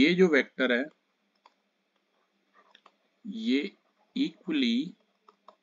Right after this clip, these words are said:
inclined है सारी axes के towards। तो इसका हम ये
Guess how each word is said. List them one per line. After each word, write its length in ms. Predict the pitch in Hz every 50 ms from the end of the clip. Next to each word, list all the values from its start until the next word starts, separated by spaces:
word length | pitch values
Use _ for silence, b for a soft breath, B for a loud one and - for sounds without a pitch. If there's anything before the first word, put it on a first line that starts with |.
| _ _ _ _ _ _ - - _ _ _ _ - - 123 117
inclined 600 | 117 113 110 123 113 107 107 110 110 107 104 101
है 120 | 92 - _ _ _ _ _ _ _ _ _ _ _ - - _ _ _ 233 _ 233 226 214 214 202 _ _ _ _ _ - - - _ _ - - _ _ _ _ _ _ -
सारी 460 | - - - 151 123 120 117 120 120 110
axes 460 | 104 - - - 117 104 - - - - -
के 140 | 110 113 156 202 202 - _ - - - - - -
towards। 460 | 120 107 98 101 98 95 95 - - - - - - - - _ _ _ _ _ _ _ _ _ _ - - _ _ _ _ _ _ _ _ _ _ _ _ _ _ _ _ _ _
तो 100 | - -
इसका 360 | 160 156 - - - 202 202 196 196 196 202 196 - - _ _ -
हम 280 | - - 165 175 180 - - _ -
ये 160 | 135 143 160